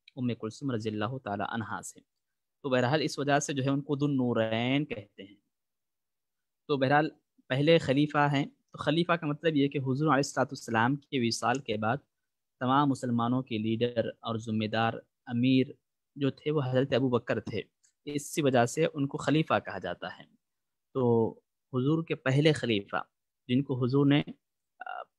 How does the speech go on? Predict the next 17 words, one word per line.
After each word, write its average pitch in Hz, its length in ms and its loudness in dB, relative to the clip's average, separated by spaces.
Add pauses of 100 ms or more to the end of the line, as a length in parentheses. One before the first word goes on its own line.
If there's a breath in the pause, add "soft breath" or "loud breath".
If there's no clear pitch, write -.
(320)
अ, 113 220 -8
मुकर्रर 135 640 0
किया 113 380 -2
था, - 360 -10 (420)
यानी 110 300 -2 (380)
सहाबा 139 380 -2
कराम 139 260 0
की 139 120 -4
राय 113 200 2
से - 220 -6 (720)
वो 139 120 -2
तय 120 220 0
पाए 107 240 -4
थे, 104 260 -12
तो - 560 -14
हज़रत 139 280 -4
अबू 135 200 0